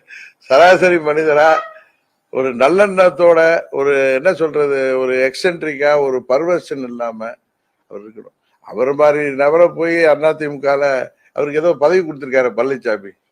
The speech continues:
என்ன பதவிங்க அது? ஆ? செய்தி தொடர்பாளரா, ஆலோசகராங்க?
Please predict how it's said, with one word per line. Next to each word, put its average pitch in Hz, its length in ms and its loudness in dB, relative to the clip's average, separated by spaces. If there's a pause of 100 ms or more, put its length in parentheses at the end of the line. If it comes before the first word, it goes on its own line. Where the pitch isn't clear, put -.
(480)
என்ன 160 140 0
பதவிங்க 151 460 -4
அது? 175 120 -8 (800)
ஆ? 190 60 -8 (960)
செய்தி 165 200 -4
தொடர்பாளரா, 190 640 -2
ஆலோசகராங்க? 139 640 -2